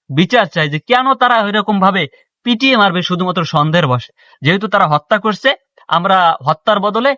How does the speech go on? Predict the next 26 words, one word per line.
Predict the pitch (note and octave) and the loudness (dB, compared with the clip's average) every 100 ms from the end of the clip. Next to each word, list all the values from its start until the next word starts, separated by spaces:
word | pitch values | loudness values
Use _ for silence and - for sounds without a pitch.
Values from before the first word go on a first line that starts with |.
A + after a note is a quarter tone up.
| _ _ | _ _
হত্যা | E3 D#3+ E3 | -4 -2 -4
চাই। | - B2 G#2+ _ - | -4 -6 -8 _ -2
জনগণের | C#3 C#3+ F#3+ G3 | 0 2 0 0
সামনে | F3+ - E3 F#3 G#3+ | -2 -2 -2 0 -2
এনে | F#3 G#3+ A#3+ _ _ | -2 -4 -6 _ _
তাদেরকে | D#3+ E3+ F3 F3 | -2 -2 -4 -2
ফাঁসি | D#3+ D3+ | -4 -2
দেয়া | D3+ C#3+ | 0 0
হোক, | B2 A2+ _ _ | 0 -6 _ _
আমরা | - C#3+ | -4 0
উপযুক্ত | D#3 D3 F3 F3+ E3 | 0 -2 -4 -6 -4
শাস্তি | D#3 C3 - C3+ | -4 -4 -4 -6
চাই। | A2+ - _ | -8 -10 _
না, | E3 E3 | -2 0
তাদেরকে | E3 F3+ F#3+ F#3 D#3 | 0 -2 -6 -8 -4
কা-, | D#3 D3 C#3 | -4 -4 -2
যাবজ্জীবন | C#3 D#3+ E3+ G3 F3+ | -4 -4 -4 -4 -2
কারাদণ্ড | D#3 E3+ F3+ F3+ | 0 0 -2 -4
দেওয়া | F3 E3 E3 | 2 2 2
হবে, | D#3+ D3+ | 0 -2
জেলখানায় | C3 D3 F3+ F#3 | -2 0 -2 -2
বসিয়ে | F3 E3+ E3+ | -4 -6 -4
তাদেরকে | E3 E3+ E3+ D#3 _ _ | -2 -2 -4 -4 _ _
খাবার | - C#3+ F#3+ | -2 2 2
দেয়া | F#3 F3+ | 2 2
হবে, | D#3 C#3+ | 2 0